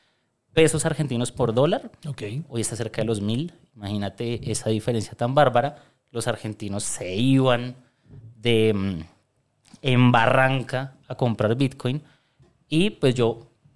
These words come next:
Speaker 1: conocía porque me interesaba mucho la tecnología detrás y comencé a comerciarlo físicamente. Me fue muy bien. Em, pero realmente fue algo muy coyuntural.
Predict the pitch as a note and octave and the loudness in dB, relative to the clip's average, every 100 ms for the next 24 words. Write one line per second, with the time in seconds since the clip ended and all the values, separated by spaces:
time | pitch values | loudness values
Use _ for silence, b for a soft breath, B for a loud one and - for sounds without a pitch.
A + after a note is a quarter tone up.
0 | _ - B2 A2+ - B2+ B2 C3 - C#3 | _ -2 -2 -2 0 -2 0 -4 -2 -2
1 | C#3 C3+ A#2 - G#2+ A2+ C#3+ C#3+ - B2 | -2 -2 -2 -2 -2 2 2 2 0 0
2 | B2 B2+ B2 A#2+ G#2 - C#3 C#3 C3+ - | 0 -2 -2 0 0 2 4 6 4 2
3 | D#3 - - b b b _ G4+ A4 G#4+ | 0 -2 -10 b b b _ -2 -2 0
4 | F3+ D3 C3+ A2+ B2 C3 A#2+ A2 G#2 G2+ | 0 0 -2 -6 -6 -6 -4 -4 -2 -6
5 | A2 - _ _ - A#2+ A#2+ D#3 E3 D3 | -8 -12 _ _ -6 -4 -2 0 2 0
6 | - D3+ - A2 - G#2+ A#2 C#3 D3+ E3+ | -2 -12 -8 -6 -2 0 2 4 4 2
7 | b b b b b _ _ A#2+ A2+ A2 | b b b b b _ _ 2 4 6
8 | G#2+ G#2 G2+ F#2 F2 - - F3 A#2+ A2 | 6 4 2 0 -4 -4 2 4 4 2
9 | G#2+ A2+ G#2 A2 - A2+ G#2+ A2 A2 - | 0 -4 -8 -8 -2 -2 -2 -4 -6 -14
10 | _ B2 D#3+ D3+ C#3 B2+ B2 A#2 - | _ -2 2 4 2 0 0 -2 -6